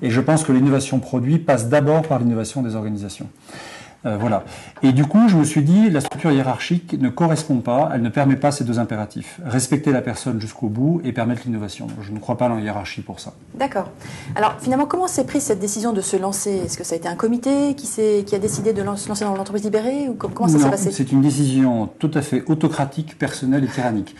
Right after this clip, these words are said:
Speaker 2: Ok.
Speaker 1: Et d'ailleurs, c'est tout à fait ce qui est sympathique dans ces démarches, c'est que, en fait, on veut mettre en place des organisations qui permettent l'autonomie de la personne. Mhm. Mais le point de départ de ça, c'est l'acte du dirigeant qui a décidé que ce serait comme ça.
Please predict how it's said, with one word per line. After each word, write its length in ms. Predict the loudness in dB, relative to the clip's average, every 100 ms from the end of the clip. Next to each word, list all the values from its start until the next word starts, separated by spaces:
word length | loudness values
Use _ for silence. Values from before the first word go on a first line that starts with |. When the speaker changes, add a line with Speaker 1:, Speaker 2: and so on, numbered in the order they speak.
| -12
Speaker 2:
Ok. 160 | -8 -2
Speaker 1:
Et 80 | 2
d'ailleurs, 360 | 4 6 4 2
c'est 160 | -2
tout 120 | -2 2
à 120 | 2
fait 100 | 2
ce 100 | 2
qui 120 | 2
est 20 |
sympathique 480 | 2 2 0 0 0
dans 80 | 2
ces 140 | 0
démarches, 360 | 0 0 0 -4
c'est 80 | -4
que, 260 | -2 -2 -6 -16 -20 -20 -2
en 100 | 2
fait, 180 | 2 2
on 140 | 2
veut 120 | 4 4
mettre 180 | 4
en 80 | 2
place 160 | 2 2
des 140 | 2
organisations 500 | 2 2 2 2 0
qui 140 | -2 -2
permettent 260 | -4 0
l'autonomie 480 | 2 2 4 2 2
de 80 | 0
la 80 | -4
personne. 380 | -6 -6 -4
Mhm. 300 | -2 -4 -12 -18 -18 -20 -6
Mais 60 | 0
le 120 | 0
point 180 | 4 6
de 80 | 6
départ 260 | 4 2
de 100 | 0
ça, 320 | -2 -2 0 -2
c'est 160 | -2
l'acte 320 | 0 0 -2
du 140 | -6 0
dirigeant 460 | 2 2 2 2
qui 120 | 2 -2
a 40 |
décidé 400 | 0 0 0 -2
que 60 | -2
ce 40 |
serait 180 | -8 -8
comme 140 | -8
ça. 220 | -10 -14